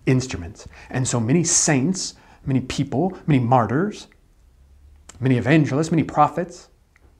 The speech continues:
are the instrumental cause. They're the chisel or the hammer by which one or other or many has come into the church, has been saved because of baptism and many other sacraments received.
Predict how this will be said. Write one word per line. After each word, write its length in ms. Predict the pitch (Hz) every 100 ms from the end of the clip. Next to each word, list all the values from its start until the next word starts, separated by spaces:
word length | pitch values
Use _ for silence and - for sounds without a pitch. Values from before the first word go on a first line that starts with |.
| _ _ _ _ _
are 320 | 135 156 170 156
the 180 | 160 -
instrumental 640 | 226 220 - 143 123 110
cause. 340 | - 101 90 -
They're 120 | 165
the 100 | 160
chisel 460 | - - 226 175 147
or 140 | 135
the 100 | 127
hammer 540 | - 202 143 95 - _ _ _ _ -
by 200 | 120 131
which 280 | 131 135 123
one 340 | 110 107 104 - - - -
or 180 | 110 -
other 360 | 120 107 104 - -
or 100 | 107
many 400 | 104 117 98 87 - _
has 220 | - 110
come 200 | - 107
into 160 | 101 98
the 100 | -
church, 400 | - 180 180 - -
has 140 | - -
been 160 | 185
saved 440 | 180 160 151 143 143 - -
because 180 | - 95
of 80 |
baptism 560 | 90 135 135 135 120 113 - -
and 180 | 101 101
many 220 | 101 101
other 300 | 98 95 92 - -
sacraments 580 | - 101 101 101 98 -
received. 480 | - 107 87 -